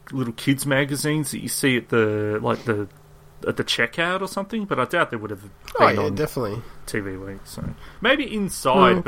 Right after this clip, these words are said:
Speaker 1: but this was the cover, yeah.
Speaker 2: No, I think it was the inside
Speaker 1: Oh,
Speaker 2: of
Speaker 1: okay,
Speaker 2: it.
Speaker 1: then that's, that's potential. So.
Speaker 2: Hmm. Plausible, plausible. I feel
Speaker 1: Plausible.
Speaker 2: like we're the Mythbusters show now. <laughs> Pl-,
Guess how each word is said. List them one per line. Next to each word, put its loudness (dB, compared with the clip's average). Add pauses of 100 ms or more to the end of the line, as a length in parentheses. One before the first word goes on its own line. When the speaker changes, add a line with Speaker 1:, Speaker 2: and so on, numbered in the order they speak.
(140)
Speaker 1:
but -10
this -4
was -4
the -8
cover, 2
yeah. -6 (1500)
Speaker 2:
No, 6
I 8
think 0
it 4
was 4
the 4
inside 2
Speaker 1:
Oh, 8
Speaker 2:
of 4
Speaker 1:
okay, 6
Speaker 2:
it. 2
Speaker 1:
then -2
that's, 2
that's 0
potential. -12 (460)
So. -14 (400)
Speaker 2:
Hmm. 6 (260)
Plausible, 4 (120)
plausible. 4
I 2
feel 4
Speaker 1:
Plausible. 6
Speaker 2:
like 6
we're 2
the 2
Mythbusters 2
show 8
now. 4
<laughs> 0
Pl-, -10